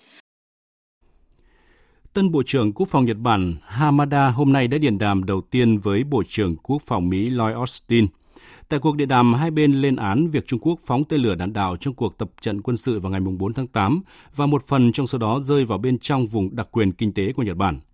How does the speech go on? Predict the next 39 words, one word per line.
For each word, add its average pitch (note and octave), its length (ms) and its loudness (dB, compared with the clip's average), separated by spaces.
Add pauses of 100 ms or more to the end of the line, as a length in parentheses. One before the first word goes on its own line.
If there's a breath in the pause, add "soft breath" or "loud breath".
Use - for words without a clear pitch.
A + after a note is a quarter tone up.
(400 soft breath)
Ngoài D3+ 140 2
ra, D3+ 320 0 (160)
nhất D#3 220 -2
trí B2 220 -2
rằng C3+ 180 -2
là F#2+ 60 -2
Nhật G#2 200 -2
Bản G#2 200 -4
và F#2 80 -6
Mỹ A#2+ 260 2
sẽ D3 140 -6
phối D3+ 180 -4
hợp C#3+ 180 -2
chặt - 180 -6
chẽ A#2+ 240 -4
để A#2+ 80 -2
ứng A#2+ 160 0
phó A2+ 320 -4
với B2 120 -2
bất F3 200 -8
kỳ G#2+ 160 2
tình F2+ 200 -4
huống G2+ 280 -4
nào G2+ 240 -4
trong G2 140 -6
khu G#2 100 -10
vực. F#2+ 220 -2 (640 soft breath)
Liên C3+ 140 2
quan B2+ 220 0
đến A2+ 120 -2
vấn C#3 100 -4
đề C#3+ 120 -2
hạt F#2+ 200 -2
nhân, A#2 220 0
tên B2 160 -2
lửa G#2 180 -2
của - 140 -12
Triều F#2 200 -6
Tiên, A2+ 240 2